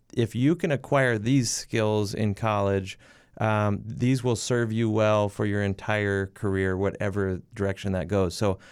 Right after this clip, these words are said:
I personally believe that personal finance should be a class that every single college student should take. I hesitate to say that as strongly about high school,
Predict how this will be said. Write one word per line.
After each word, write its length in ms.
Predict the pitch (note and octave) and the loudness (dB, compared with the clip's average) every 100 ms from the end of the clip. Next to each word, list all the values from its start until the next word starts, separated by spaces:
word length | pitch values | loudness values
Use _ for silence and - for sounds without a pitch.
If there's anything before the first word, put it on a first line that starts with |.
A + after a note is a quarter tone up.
| - | -6
I 120 | - C#3 | 2 2
personally 400 | C#3 C#3+ C#3 A#2+ | 4 2 2 0
believe 400 | G#2+ A2 A2 G2+ | 2 2 2 2
that 160 | G#2 - _ _ _ _ _ | 0 -2 _ _ _ _ _
personal 500 | - B2+ - A#2 G#2+ | 0 0 0 0 0
finance 580 | G2 B2+ A#2 G#2 G#2 G2 | 2 2 2 2 0 -2
should 320 | - B2 A2 | -2 -2 0
be 400 | G#2 G#2+ G#2 G2+ - _ - | 0 2 2 -2 -6 _ -4
a 100 | G#2+ | -4
class 480 | G#2 - G#2+ G#2 - | -4 -4 -2 -2 -2
that 140 | G#2 - | -4 -4
every 460 | - A#2 A2+ A2 A2+ | -4 -2 0 0 -2
single 360 | G#2+ A2 G#2+ G2+ | 0 -2 -2 -2
college 420 | - G2+ G2+ G2 | -2 -2 -2 -2
student 340 | - G2+ G2+ | -2 -2 -2
should 220 | - F#2 | -4 -6
take. 320 | - A#2+ G2+ - - - - | -2 -2 -2 -6 -20 -20 -4
I 120 | B2+ | -2
hesitate 680 | A#2 - D#3+ E3 - C3+ B2+ | 0 2 2 0 2 0 2
to 140 | B2+ | -2
say 360 | A2+ - C3 B2 | -2 -2 0 2
that 200 | B2 - | 2 2
as 200 | A2 G#2+ | 0 0
strongly 720 | - - A#2 B2 B2+ B2 B2 - | -4 -2 0 2 2 2 0 -2
about 340 | A2+ G#2 G#2 - | -4 -2 -2 -2
high 180 | B2 C3 | -2 -2
school, 460 | - D3+ D#3+ E3+ | -2 -2 -2 -4